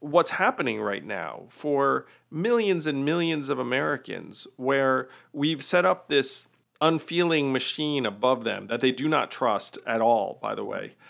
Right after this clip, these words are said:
and said, "Hey, your, uh, subsistence is going to be reliant upon your staying on the good side of this bureaucracy. And if you fill out the form wrong, we're gonna pull the rug out from under you."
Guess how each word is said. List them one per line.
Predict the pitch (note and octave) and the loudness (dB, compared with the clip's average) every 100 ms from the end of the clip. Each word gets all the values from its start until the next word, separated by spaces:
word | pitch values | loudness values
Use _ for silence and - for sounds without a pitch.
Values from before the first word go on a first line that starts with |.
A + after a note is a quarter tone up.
| - _ - | -20 _ -4
and | C#3 C3 | -2 0
said, | D#3+ D3 | 2 2
"Hey, | C3+ D#3 D#3 C3+ | 2 2 4 2
your, | B2 B2 C3+ D#3 D3+ C#3+ C#3 - - _ _ C3+ | 0 -2 0 2 4 4 2 -4 -20 _ _ 2
uh, | C3 A#2+ A2 G2 - - _ _ _ _ - | 4 6 4 0 -6 -14 _ _ _ _ -8
subsistence | - D3+ C3+ F#3 F#3+ C3 A2+ A2 | 0 0 2 -2 0 0 0 -2
is | A#2+ A#2 | -8 -4
going | C#3 C#3 | -2 -2
to | |
be | C3 B2+ | -2 0
reliant | A#2+ C3 C#3 B2+ | 2 4 4 2
upon | F#2 - A#2+ A#2+ A#2 A2 - - - | -2 -2 0 0 -2 -6 -16 -20 -4
your | C3 C#3 C3+ | 2 4 4
staying | C3 D3 C#3 | 2 0 0
on | B2 | 0
the | A#2 | -2
good | A2+ C#3 | -2 -2
side | - C3 B2 A#2 | 0 2 4 2
of | A2+ G#2+ | 0 -2
this | A2+ G#2+ - - - | -2 -2 -8 -10 -12
bureaucracy. | A#2+ A#2+ A2+ A2+ A#2+ - A#2+ A2+ B2+ _ - - _ - | -2 2 2 0 -4 -8 -8 -8 -12 _ -20 -20 _ -2
And | C3+ C3 | 0 0
if | C3 C3 | -2 -4
you | C3+ | -4
fill | D#3+ D3+ | 2 4
out | C#3+ | 4
the | B2+ | 0
form | - C#3+ D3 B2+ | -4 0 0 0
wrong, | A#2 A2 A2+ | 0 0 -2
we're | A2+ | -6
gonna | A#2+ | -6
pull | G#2+ - C3+ | -6 -4 -2
the | A2+ | 0
rug | A#2+ C#3 | 0 0
out | A2 A2 | 0 -4
from | - A2 | -6 -10
under | G#2+ G#2 | -8 -8
you." | G#2+ G#2 G#2 | -8 -8 -10